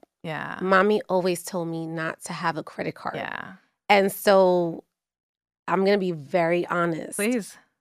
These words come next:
Speaker 2: I do not have a credit card
Speaker 1: Oh, no, girl.
Speaker 2: even now.
Speaker 1: Oh, no, we're gonna cha-, oh, hold on. I need to
Speaker 2: I know, yeah.
Speaker 1: I need, I need
Speaker 2: I
Speaker 1: this
Speaker 2: know,
Speaker 1: to not
Speaker 2: you
Speaker 1: have
Speaker 2: know
Speaker 1: water in it.
Speaker 2: Yeah,
Speaker 1: <laughs>
Speaker 2: yeah, I'll sip with you.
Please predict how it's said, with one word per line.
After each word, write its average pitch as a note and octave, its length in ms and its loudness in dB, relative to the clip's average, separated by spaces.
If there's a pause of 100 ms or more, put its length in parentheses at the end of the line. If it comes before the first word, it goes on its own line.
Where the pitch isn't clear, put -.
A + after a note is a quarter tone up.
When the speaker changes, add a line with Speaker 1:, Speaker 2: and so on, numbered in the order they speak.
(380)
Speaker 2:
I F3+ 100 0
do F#3 200 -2
not E3 220 -2
have E3+ 200 -4
a E3+ 60 -2
credit D#3+ 320 -6
card - 280 -6
Speaker 1:
Oh, F#3 120 2
no, D#3+ 240 -4
girl. D3 340 -8
Speaker 2:
even F3+ 380 0
now. D#3 500 -6
Speaker 1:
Oh, D3+ 220 -8
no, D3 260 -12
we're D#3+ 120 -12
gonna D#3 200 -8
cha-, - 220 -10
oh, D3+ 180 -14 (220)
hold - 140 -12
on. - 100 -16
I G3+ 80 -18
need F#3 80 -20
to - 80 -20
Speaker 2:
I B3 160 12
know, B3 280 10
yeah. B3 600 8
Speaker 1:
I A3+ 80 8
need, A#3+ 180 4
I A#3 60 8
need C4 60 12
Speaker 2:
I D#4+ 160 12
Speaker 1:
this F4+ 80 10
Speaker 2:
know, F4 140 12
Speaker 1:
to D#4 60 12
not C#4 200 12
Speaker 2:
you F4 80 12
Speaker 1:
have C#4 160 12
Speaker 2:
know - 20 12
Speaker 1:
water C4 380 12
in B3+ 160 10
it. B3 340 10
Speaker 2:
Yeah, E4 320 12 (200)
Speaker 1:
<laughs> D#5 180 12
Speaker 2:
yeah, D4+ 360 12
I'll D4 140 12
sip F4 260 4
with - 240 0
you. G#3+ 300 -2